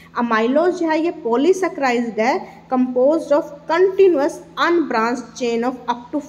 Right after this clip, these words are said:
four thousand D glucose unit joined by beta alpha one four glycosidic linkage। जो amylose है इसमें क्या है, डी ग्लूकोज unit present है, चार सौ, चार हज़ार तक डी ग्लूकोज unit present हो सकती हैं, Straight chain में होती हैं,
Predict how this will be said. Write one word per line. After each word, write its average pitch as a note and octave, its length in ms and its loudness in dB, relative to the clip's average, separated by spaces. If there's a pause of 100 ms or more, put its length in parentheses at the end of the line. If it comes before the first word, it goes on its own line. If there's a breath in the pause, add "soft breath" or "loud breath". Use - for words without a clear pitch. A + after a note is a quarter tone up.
four E4+ 280 2
thousand A#3 600 -2 (100)
D C#4+ 240 2
glucose G#3 460 0
unit A3 400 0
joined G#3 300 -2
by G#3+ 200 0
beta G#3 560 -4
alpha C4+ 300 0
one A3 140 -2
four B3 260 -6
glycosidic G3 600 -4 (180)
linkage। F3+ 420 -6 (480 loud breath)
जो - 80 -4 (140)
amylose A#3+ 760 -2
है A#3 340 -6
इसमें C4 300 -6
क्या B3+ 160 -4
है, D4+ 340 -4
डी C#4 180 2
ग्लूकोज A#3+ 500 -4
unit A#3+ 320 -6
present G#3 440 -4
है, B3 320 -8
चार A3+ 260 -2
सौ, C#4 400 0
चार C4+ 280 0
हज़ार A3+ 340 -2
तक A3+ 80 -4
डी A3 180 -2
ग्लूकोज A3 420 -4
unit G#3+ 260 -4
present G#3 380 -2
हो G3+ 80 -2
सकती G#3 320 -8
हैं, D4 100 -2
Straight C#4 520 -2
chain G3+ 260 -2
में G3+ 140 0
होती G3+ 360 -6
हैं, E4 200 -4